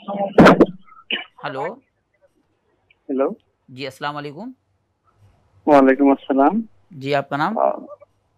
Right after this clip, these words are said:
Speaker 2: मेरा नाम ओहिदुद्दीन है, मैं असम से बोल रहा हूँ।
Speaker 1: कहाँ से?
Speaker 2: असम से।
Speaker 1: अच्छा, आसाम से। कैसे
Speaker 2: या।
Speaker 1: हैं आप, खैरियत से हैं?
Speaker 2: हाँ,
Speaker 1: जी, जी।
Speaker 2: अ, मेरा स-, एक सवाल है इस,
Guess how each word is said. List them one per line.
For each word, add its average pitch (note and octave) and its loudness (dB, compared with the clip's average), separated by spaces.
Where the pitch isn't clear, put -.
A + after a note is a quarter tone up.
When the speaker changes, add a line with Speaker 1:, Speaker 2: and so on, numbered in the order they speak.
Speaker 2:
मेरा D3 6
नाम F#3 2
ओहिदुद्दीन D#3+ 2
है, C#3+ 4
मैं C#3+ 6
असम D3+ 4
से D#3 2
बोल C3 4
रहा A#2+ 4
हूँ। C#3+ 4
Speaker 1:
कहाँ D#3+ -4
से? A#3+ -4
Speaker 2:
असम F#3+ 6
से। - 2
Speaker 1:
अच्छा, - -18
आसाम C3 -2
से। G2+ -18
कैसे C#3+ -2
Speaker 2:
या। A2+ 4
Speaker 1:
हैं D#3 0
आप, C3 -6
खैरियत C#3+ -10
से G3+ -12
हैं? A3+ -8
Speaker 2:
हाँ, C#3 4
Speaker 1:
जी, C3+ -10
जी। G#2+ -12
Speaker 2:
अ, B2+ 2
मेरा F3 6
स-, C#3 2
एक E3+ -6
सवाल F3 6
है D#3+ 8
इस, D3+ 6